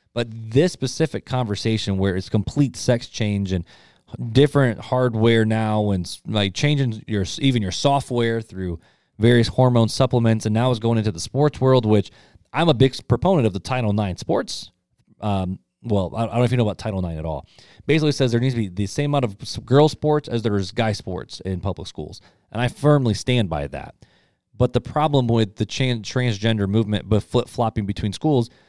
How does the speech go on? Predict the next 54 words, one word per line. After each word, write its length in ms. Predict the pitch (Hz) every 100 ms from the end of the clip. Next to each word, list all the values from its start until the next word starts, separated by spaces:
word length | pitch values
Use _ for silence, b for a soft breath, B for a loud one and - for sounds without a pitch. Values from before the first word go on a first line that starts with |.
| b
what's 160 | - 123
the 100 | 123
point 220 | 139 127
of 60 | 120
Title 280 | - 117 104
nine 240 | 147 127
now 360 | 78 - - _ _ -
if 180 | 107
there's 240 | - 107 95
equal 300 | 120 117 107
opportunities 380 | 107 95 107 98
for 120 | 95
guys 300 | 95 98 87
and 120 | 85 85
girls 400 | 143 113 95 90
when 320 | 98 92 87 b b b _ 104
guys 280 | 117 110 101
are 60 |
competing 380 | - 101 113 101
in 100 | 92
the 80 | 87
girl 240 | 95 101
level 300 | 90 87 85
and 100 | 87
girls 220 | 85 90 85
are 40 |
competing 380 | 85 87 90 85
in 120 | 82
the 60 | 90
guy 260 | 135 131
level? 420 | 98 87 82 90
And, 260 | 95 92 90 b b b b _ -
um, 320 | - - -
I 60 | 131
mean, 160 | 131 127
we're 100 | 135
genetically 640 | 131 123 123 127 123 110
different. 480 | 95 107 - - 87
You 80 | 101
can't 320 | - 120 98
disprove 420 | 98 - 95 85
that, 280 | 76 - -
you 80 | 101
know, 160 | 107
and 80 | 110
we 40 | 117
have 100 | -
to 60 |
take 200 | 127 113
different 300 | 123 120 104 -
supplements 520 | 151 143 107 95 -
to 160 | - 87
change 600 | - - 127 120 107 -
that 260 | 92 90